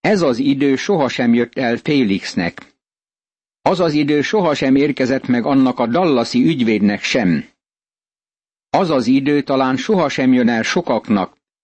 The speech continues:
akik halogatják az Úr Jézus Krisztus elfogadását. Imádkozzunk! Uram, köszönöm, hogy meghallhattam szavad, és ifjú koromban elfogadhattalak téged megváltómnak.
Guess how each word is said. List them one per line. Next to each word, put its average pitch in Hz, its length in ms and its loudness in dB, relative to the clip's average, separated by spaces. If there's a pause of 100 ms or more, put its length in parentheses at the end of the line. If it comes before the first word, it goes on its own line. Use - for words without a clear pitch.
(340)
akik 127 300 -2
halogatják 127 880 -2
az 123 140 0
Úr 190 160 2
Jézus 127 400 0
Krisztus 127 400 -2
elfogadását. 101 1200 -4 (920)
Imádkozzunk! 98 960 -2 (1000)
Uram, 147 300 2
köszönöm, 107 680 0
hogy - 260 -4
meghallhattam 113 840 -2
szavad, 101 560 -4 (600)
és 123 240 0
ifjú 151 420 0
koromban 113 460 0
elfogadhattalak 113 1120 -2
téged 120 360 0
megváltómnak. 101 1000 0